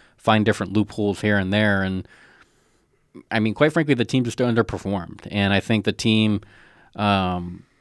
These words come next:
you could sense the air kinda coming out of the balloon when they traded Marc-Andre Fleury. Um, that's kinda where it, I felt like the dominoes started to fall. Uh, but you could tell the team played for Fleury,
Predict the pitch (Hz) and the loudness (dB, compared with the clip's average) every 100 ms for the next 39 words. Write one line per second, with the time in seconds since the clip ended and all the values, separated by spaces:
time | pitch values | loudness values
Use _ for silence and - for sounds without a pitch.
0 | _ _ _ 120 117 135 131 - 139 147 | _ _ _ 0 2 4 2 2 2 2
1 | - - 120 120 113 110 107 - _ _ | 0 -2 2 2 2 2 -2 -6 _ _
2 | _ _ _ _ - 120 123 117 113 107 | _ _ _ _ 0 2 2 4 2 2
3 | 113 110 110 101 98 98 95 101 104 101 | 2 2 0 0 -2 0 0 0 2 0
4 | 101 - - - 104 101 95 - 107 104 | -4 -10 -20 -6 -2 0 0 2 2 4
5 | 101 101 104 98 95 - 101 104 113 110 | 2 2 2 0 -2 -2 0 2 0 -2
6 | - _ - 98 92 90 101 - 113 107 | -8 _ -4 -2 -2 -2 -4 -2 0 0
7 | 104 101 95 - 98 - 107 98 - 92 | 2 2 0 -2 -2 0 -2 -2 -4 -4
8 | 101 98 101 101 92 - 101 98 - 101 | 0 0 0 0 -2 -4 -4 -4 -6 -10
9 | - 98 101 113 117 - - - _ _ | -6 -2 0 0 -4 -14 -20 -20 _ _
10 | _ 101 95 92 - 123 127 139 123 151 | _ -8 -8 -8 -4 -4 0 0 4 4
11 | 165 - 143 127 - 120 117 - 107 101 | 4 2 0 2 2 4 2 -2 -4 -2
12 | 95 82 - | -4 -4 -16